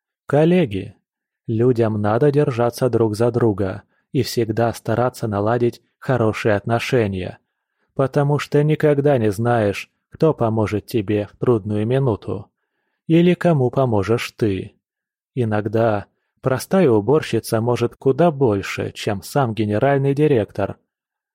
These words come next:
Теперь ещё одно последнее усилие. Зайти в отдел кадров, и меньше чем через полчаса она будет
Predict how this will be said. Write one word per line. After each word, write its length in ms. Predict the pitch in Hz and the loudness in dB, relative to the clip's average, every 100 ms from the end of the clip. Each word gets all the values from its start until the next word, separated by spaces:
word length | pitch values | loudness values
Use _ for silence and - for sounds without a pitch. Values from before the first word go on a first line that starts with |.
| _ _ _ _ _ | _ _ _ _ _
Теперь 460 | 135 127 180 185 | 0 2 2 4
ещё 440 | 180 170 - 120 120 | 2 0 0 2 2
одно 380 | 101 110 117 104 | 0 -2 -2 -2
последнее 760 | 110 - 131 139 131 107 110 | -4 -4 0 2 2 2 2
усилие. 680 | 131 - 147 104 95 - - _ _ _ _ _ _ - | 2 0 0 0 -2 -6 -12 _ _ _ _ _ _ -10
Зайти 500 | 120 147 147 - 151 | 0 2 2 0 2
в 80 | 147 | 2
отдел 320 | 135 139 139 | 2 2 0
кадров, 640 | - 110 98 101 - - _ _ _ _ | 0 0 0 -4 -6 -12 _ _ _ _
и 140 | 151 123 | -2 0
меньше 420 | 131 135 - 120 | 0 0 -2 -4
чем 220 | - 127 | -2 -2
через 300 | - 123 - | 0 -2 -2
полчаса 760 | 127 113 - 117 - 135 127 - _ _ _ _ | 0 -2 -2 -4 -2 0 0 -4 _ _ _ _
она 380 | 160 165 170 156 | 0 4 4 4
будет 460 | 139 131 131 - | 4 4 2 -2